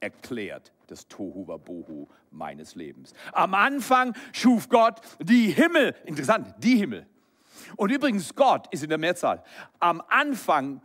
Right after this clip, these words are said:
schuf Elohim, Gott in der Mehrzahl, den Himmel. Das ist das, was du so siehst. Aber dann hat er noch die Himmel geschaffen. Das ist schon rätselhaft gleich am Anfang. Am Anfang schuf Gott die Himmel und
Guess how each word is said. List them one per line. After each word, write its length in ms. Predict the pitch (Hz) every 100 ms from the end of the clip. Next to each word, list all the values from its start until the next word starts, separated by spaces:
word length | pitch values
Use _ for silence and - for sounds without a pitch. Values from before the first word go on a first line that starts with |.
| -
schuf 380 | - 226 - -
Elohim, 840 | 240 240 214 233 285 208 151 101 - _ _ _ _ _ _ _ -
Gott 240 | 233 190
in 100 | 165
der 100 | 147
Mehrzahl, 720 | 151 233 - 147 90 82 101 _ _ _ _ _ _ _ _ _ _ _ _ _ -
den 260 | 190 143 - _ _
Himmel. 500 | _ - 196 269 254 - _ _ -
Das 160 | 131
ist 140 | 139 151
das, 140 | 135
was 120 | 139
du 120 | 123 139
so 160 | 143
siehst. 440 | 131 208 185 - 135
Aber 120 | 139
dann 180 | 139 139
hat 100 | 151
er 60 |
noch 220 | 147 123
die 300 | 110 117 196
Himmel 300 | 196 208 185
geschaffen. 580 | 175 175 - 113 - - _ _ _ _ _ _ _ _
Das 80 | -
ist 60 | 131
schon 120 | 156
rätselhaft 540 | 127 170 - 131 110
gleich 200 | - 117
am 100 | 123
Anfang. 340 | 131 139 101 95 -
Am 180 | 175 185
Anfang 480 | 240 294 220 254 254
schuf 340 | - 196 139
Gott 280 | 208 226 - - -
die 160 | 190 196
Himmel 400 | 151 262 269 247
und 440 | 180 196 214 -